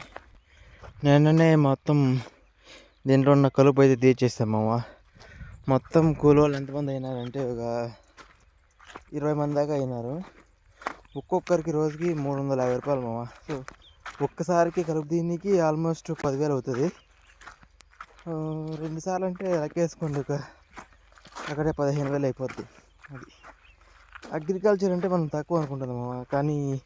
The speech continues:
ఇందులో ఉన్న ఖర్చులు ఎందులోనూ ఉండవు అనమాట.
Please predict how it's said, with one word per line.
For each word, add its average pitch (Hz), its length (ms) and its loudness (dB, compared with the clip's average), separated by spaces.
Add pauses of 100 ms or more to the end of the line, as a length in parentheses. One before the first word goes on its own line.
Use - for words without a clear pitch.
(520)
ఇందులో 156 480 0
ఉన్న 139 540 -4 (1200)
ఖర్చులు 160 280 -2
ఎందులోనూ 156 380 0
ఉండవు 131 240 -2
అనమాట. 120 280 -4